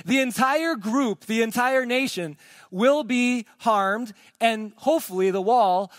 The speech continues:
won't get built. So, with that introduction, let's go to Nehemiah chapter six, verse one. Here we go. "When word came to Sanballat, Tobiah, Geshem the Arab, and the rest of our enemies that I,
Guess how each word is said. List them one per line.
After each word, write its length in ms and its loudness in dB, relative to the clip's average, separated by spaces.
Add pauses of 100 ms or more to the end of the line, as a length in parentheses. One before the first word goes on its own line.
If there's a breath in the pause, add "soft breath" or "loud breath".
(300 loud breath)
won't 300 -2 (140)
get 180 -2
built. 380 -4 (420)
So, 380 -2 (360 soft breath)
with 220 -4
that 240 0
introduction, 720 -8 (320)
let's 140 -6
go 240 -2
to 120 -6
Nehemiah 540 0
chapter 380 -4
six, 400 -12
verse 420 -14 (100)
one. 360 -14 (340 soft breath)
Here 140 -12
we 100 -6
go. 180 -10 (580 soft breath)
"When 300 0
word 420 2
came 340 0
to 60 -4
Sanballat, 840 0
Tobiah, 640 0 (220)
Geshem 600 0
the 240 -6
Arab, 440 -4 (380 loud breath)
and 140 -4
the 80 -4
rest 280 0
of 100 -2
our 120 4
enemies 680 -6 (200 loud breath)
that 300 0
I, 560 0